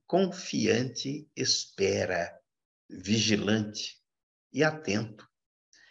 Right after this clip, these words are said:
Ele tem a certeza que Deus mandará,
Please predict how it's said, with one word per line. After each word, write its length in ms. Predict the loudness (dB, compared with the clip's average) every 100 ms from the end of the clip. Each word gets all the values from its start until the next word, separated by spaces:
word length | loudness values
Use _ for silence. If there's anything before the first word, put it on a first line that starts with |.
| -20 -20 _ 2
Ele 180 | 2
tem 200 | 4 6
a 40 | 6
certeza 540 | 8 6 6 4 4
que 140 | 2 4
Deus 320 | 6 6 4
mandará, 920 | 4 4 4 6 6 6 4 2 -6